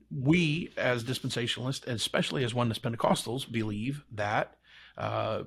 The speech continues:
it's not just for empowerment, although it is for empowerment. It is a simultaneous thing. Salvation and empowerment happen in one instant, in one performance of the Holy Ghost.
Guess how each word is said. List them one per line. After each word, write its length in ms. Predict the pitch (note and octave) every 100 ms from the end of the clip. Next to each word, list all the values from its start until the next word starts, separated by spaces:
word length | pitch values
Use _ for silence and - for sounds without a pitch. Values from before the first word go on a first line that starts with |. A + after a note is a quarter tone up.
| -
it's 220 | - C3 B2+
not 200 | D#3 D#3
just 160 | C3+
for 180 | - A2+
empowerment, 420 | G#2 A#2 G#2+ B2+ -
although 300 | C3 B2+ B2
it 80 | A#2
is 380 | D#3+ E3+ C3 - _ -
for 260 | C3 A#2
empowerment. 440 | A2+ A#2+ A2 A#2 C#3 - - - - -
It 140 | C3+
is 100 | A#2+
a 60 | A2
simultaneous 800 | - D#3+ E3+ - F3 F3 D#3 -
thing. 340 | D3+ G#2+ -
Salvation 540 | - B2+ B2+ D3 D#3 D3
and 120 | C3
empowerment 520 | A#2+ - C#3 B2+ B2
happen 400 | - C3+ B2+ B2+ -
in 260 | A#2 B2+
one 380 | D3+ D#3 D3+ D3 - _ _ _ _ -
instant, 380 | C#3+ C3 - - -
in 300 | A2+ A2 A#2+
one 440 | D3 D3+ D3+ C#3+ - -
performance 640 | C#3+ - D3 C3+ C3 - - -
of 120 | B2
the 60 |
Holy 240 | A2 C3 A#2
Ghost. 420 | F#2+ C#2+ - -